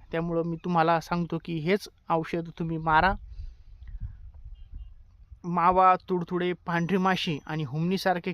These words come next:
किडीवर एकदम प्रभावी हे एक औषध आहे. पिकांची वाढ पण तुम्ही बघा किती मस्त होऊ लागली, नवीन नवीन पातेसुद्धा त्याला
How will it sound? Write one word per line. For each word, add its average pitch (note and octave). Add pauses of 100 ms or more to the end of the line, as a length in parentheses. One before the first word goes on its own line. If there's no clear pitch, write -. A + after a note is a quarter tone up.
किडीवर F3 (1040)
एकदम F3 (840)
प्रभावी F3 (400)
हे F3 (140)
एक E3+
औषध D#3
आहे. F3+ (1040)
पिकांची F#3+
वाढ F3
पण G3+
तुम्ही F#3+
बघा F#3 (400)
किती F#3
मस्त F3
होऊ D3+
लागली, D#3
नवीन F3+
नवीन F3 (100)
पातेसुद्धा E3
त्याला E3